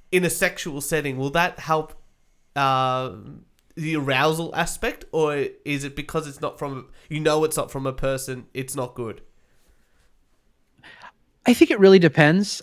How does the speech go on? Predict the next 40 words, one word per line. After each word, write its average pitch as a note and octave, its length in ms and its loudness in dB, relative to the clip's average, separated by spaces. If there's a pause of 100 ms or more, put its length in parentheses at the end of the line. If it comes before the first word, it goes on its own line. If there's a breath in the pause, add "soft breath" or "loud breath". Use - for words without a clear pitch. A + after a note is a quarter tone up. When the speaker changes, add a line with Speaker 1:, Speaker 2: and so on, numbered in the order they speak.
Speaker 2:
I F3 120 10
think F#3 260 2 (240)
you F3+ 220 2
can D#3 240 2
be C#3+ 160 6
really C#3+ 260 6
strategic, D3 720 4
whether D3 240 8
it B2+ 80 2
be, D3 160 2
I F#3 100 8
think F3+ 200 4
many E3+ 180 2
times D3 220 4
those B2 120 0
are G#2+ 80 -4
sound A#2+ 240 -2
effects - 500 0
that C#3 160 4
are C3 120 6
often B2+ 300 2
the B2 60 0
most, B2 380 0
uh, A#2+ 560 0 (120)
most B2+ 300 -4
convincing, C3+ 420 2
especially C3 460 2
in A#2 80 0
an A2+ 120 -2
edited A#2 420 -2
video. C#3 440 4 (280 loud breath)
Speaker 1:
Yeah. - 80 -8
Speaker 2:
So G3+ 500 8 (140)
yes, G3 420 4
I F3 100 4
think F#3+ 300 2
if D#3+ 220 2
those D3+ 260 8
are D3 120 10
done, B2+ 580 4